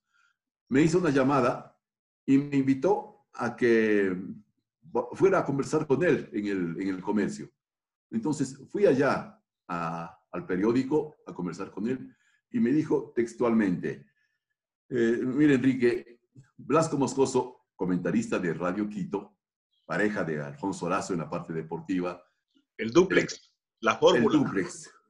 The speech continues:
Speaker 1: la fórmula, exactamente. Me dijo, "Blasco Moscoso, mm, por prescripción médica, tiene que dejar de trabajar en la radio". Porque para entonces él trabajaba en Radio Quito,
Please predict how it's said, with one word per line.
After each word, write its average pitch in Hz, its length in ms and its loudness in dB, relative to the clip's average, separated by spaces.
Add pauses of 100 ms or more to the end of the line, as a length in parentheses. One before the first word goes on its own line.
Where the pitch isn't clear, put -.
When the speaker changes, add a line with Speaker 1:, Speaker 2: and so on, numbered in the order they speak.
Speaker 1:
la 104 160 0
fórmula, 113 520 4
exactamente. 101 880 -2 (640)
Me 127 80 2
dijo, 151 320 2
"Blasco 151 320 -2
Moscoso, 110 680 -2 (640)
mm, 101 340 -4
por 135 260 2
prescripción 156 560 2
médica, 156 720 0 (340)
tiene 135 580 2
que 101 120 0
dejar 87 360 -4
de 98 100 -4
trabajar 85 540 -6
en 85 120 -4
la 78 80 -6
radio". 80 440 -6 (520)
Porque 120 560 2
para 123 160 2
entonces 131 640 2 (580)
él - 340 2
trabajaba 120 800 0 (460)
en 92 380 -2
Radio 95 380 0
Quito, 135 540 -4